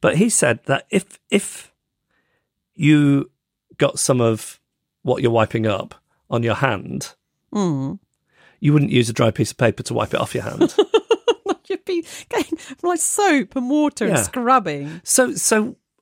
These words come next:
Speaker 1: how have we ended up in this situation?
Speaker 2: I know. I know. And another part of your body is just happy to be wiped with dry paper, and that's it. It's disgusting.
Speaker 1: Yeah. Anyway,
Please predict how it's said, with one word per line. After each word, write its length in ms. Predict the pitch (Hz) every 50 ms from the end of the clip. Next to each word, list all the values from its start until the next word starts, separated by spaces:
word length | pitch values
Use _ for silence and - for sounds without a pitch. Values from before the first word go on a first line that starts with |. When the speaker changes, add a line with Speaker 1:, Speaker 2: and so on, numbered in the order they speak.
| _ _ _
Speaker 1:
how 180 | - 180 202 214
have 60 | 190
we 60 | 190 180
ended 220 | 170 170 170 156
up 120 | 143 -
in 80 | 156 143
this 140 | 143 143 -
situation? 720 | - - 127 - - 135 123 131 147 156 - 453 - -
Speaker 2:
I 40 | 349
know. 360 | 240 185 165 151 151 160 196
I 40 | 254
know. 140 | 311 392 440 453 339 -
And 120 | - 254
another 300 | - - 233 247 269 262
part 200 | 254 - 302 220
of 60 | 208 220
your 80 | 226
body 300 | 214 233 233 202 175 165
is 100 | 160 151
just 120 | 175 175 -
happy 240 | 208 196 - 208 170
to 100 | - 175
be 100 | 180 180
wiped 340 | 170 185 190 190 165 - -
with 100 | 180 151
dry 220 | - 170 165 165
paper, 340 | - - 208 196 185 - -
and 80 | 147 147
that's 160 | 156 - -
it. 120 | 185 151
It's 140 | - 160 196
disgusting. 800 | - - 240 - - - 269 277 - - - - 233 190 165 147
Speaker 1:
Yeah. 300 | 117 117 117 113 110 - - _ _ _ _ _ _ _ _ _ _ _ _ _ _ _ _ _ _ _ _ _ _ _ 71 - - - - - -
Anyway, 280 | - - - - - -